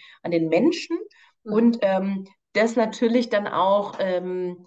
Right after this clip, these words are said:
Speaker 1: wissen auch, wofür machen wir das überhaupt auch. Also ich glaub, dass man, man gerät schon leicht, das, das, das ist ja auch menschlich, wenn man nur irgendwie un-,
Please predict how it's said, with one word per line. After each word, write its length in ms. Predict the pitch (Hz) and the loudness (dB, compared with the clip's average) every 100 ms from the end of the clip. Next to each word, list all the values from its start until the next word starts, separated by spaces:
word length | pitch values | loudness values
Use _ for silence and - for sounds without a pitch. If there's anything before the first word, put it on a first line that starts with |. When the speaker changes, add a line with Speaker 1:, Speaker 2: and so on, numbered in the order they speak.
| _ | _
Speaker 1:
wissen 680 | 185 339 - 220 170 - _ | -2 -2 0 -2 -4 -10 _
auch, 340 | 165 170 170 180 | 0 0 -2 -10
wofür 340 | 196 208 214 | -10 -6 -4
machen 380 | 208 330 330 202 | -2 -2 0 0
wir 100 | 151 | -2
das 160 | 147 151 | -4 -4
überhaupt 500 | 147 143 127 - 107 | -4 -2 -4 -6 -6
auch. 300 | 104 143 - | -4 -6 -8
Also 220 | 165 170 | -10 -10
ich 120 | 185 | -8
glaub, 200 | 190 190 | -10 -6
dass 180 | 214 214 | -8 -8
man, 180 | 202 196 - - | -10 -12 -18 -6
man 200 | 190 190 | -6 -4
gerät 420 | 196 196 226 277 | -2 4 4 4
schon 200 | 262 254 | 0 2
leicht, 600 | 247 175 226 320 - _ _ _ _ _ | 2 2 2 -2 -4 _ _ _ _ _
das, 440 | - - 165 - - - 170 175 | -20 -20 -18 -20 -20 -14 -12 -4
das, 220 | 170 160 - - | -2 -2 -6 -6
das 140 | 160 | -6
ist 100 | 165 | 0
ja 120 | - | 2
auch 40 | 170 | 4
menschlich, 640 | 180 262 - 226 269 - - - | 4 2 0 -4 -4 -8 -20 -4
wenn 140 | 180 190 | -2 0
man 160 | 196 | 0
nur 260 | 220 254 - | 2 4 2
irgendwie 320 | 208 208 180 | 0 -4 -4
un-, 220 | 190 190 | -6 -6